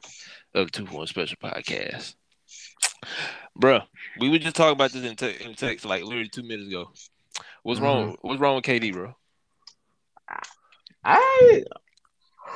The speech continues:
Speaker 2: I don't think it's K D, like I said. If, the only thing I think you can say about K D is maybe he can't lead a team to the championship. Maybe, that's maybe all you can say about that. Again,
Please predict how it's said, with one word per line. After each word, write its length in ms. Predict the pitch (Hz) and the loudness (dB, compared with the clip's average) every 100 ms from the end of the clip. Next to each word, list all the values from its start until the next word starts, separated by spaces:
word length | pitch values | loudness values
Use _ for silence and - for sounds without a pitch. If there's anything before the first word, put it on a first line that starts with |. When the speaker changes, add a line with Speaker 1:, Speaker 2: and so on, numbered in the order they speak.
| - - - | -14 -10 6
Speaker 2:
I 180 | - 226 | 10 12
don't 220 | 247 190 | 12 10
think 260 | - 185 147 | 10 8 8
it's 200 | 143 - | 4 6
K 220 | 147 135 | 6 8
D, 180 | 135 131 | 6 6
like 220 | 113 110 | 4 4
I 120 | 107 | 0
said. 380 | - 117 110 104 - | -2 -2 -2 -4 -4
If, 240 | 135 131 120 | -4 -4 -6
the 120 | 135 | -2
only 280 | 135 190 202 | 6 10 10
thing 280 | 185 180 147 | 10 6 6
I 140 | 131 | 4
think 180 | 143 143 | 4 2
you 100 | 135 | 2
can 100 | 127 | 0
say 180 | 123 127 | 2 2
about 240 | 117 110 | 2 0
K 200 | 120 123 | 0 -2
D 220 | 117 113 107 | -2 -2 -4
is 180 | 110 | -6
maybe 340 | 110 117 113 113 | -4 -4 -4 -6
he 160 | 127 123 131 | -6 -8 -6
can't 260 | 123 104 | -6 -6
lead 260 | 110 123 107 | -6 -4 -4
a 100 | 104 | -6
team 460 | - 117 117 117 107 - | -6 -4 -2 -4 -6 -6
to 160 | 120 | -2
the 460 | 113 107 101 98 98 | 2 2 0 -2 -2
championship. 600 | - 147 139 131 127 139 - - _ _ | -2 -2 0 -6 -4 -4 -6 -14 _ _
Maybe, 240 | 76 90 - - | -8 -6 -8 -6
that's 380 | 95 127 123 | 2 2 2
maybe 420 | 113 120 120 117 110 | -2 0 2 2 4
all 260 | 110 117 | 4 4
you 140 | 123 117 | 2 0
can 120 | 104 | -2
say 180 | 110 117 | 4 6
about 240 | 117 120 | 6 4
that. 180 | 120 - - _ - - _ _ - | 2 0 -4 _ -20 -20 _ _ 2
Again, 600 | 104 107 107 113 110 104 | 6 6 4 2 2 0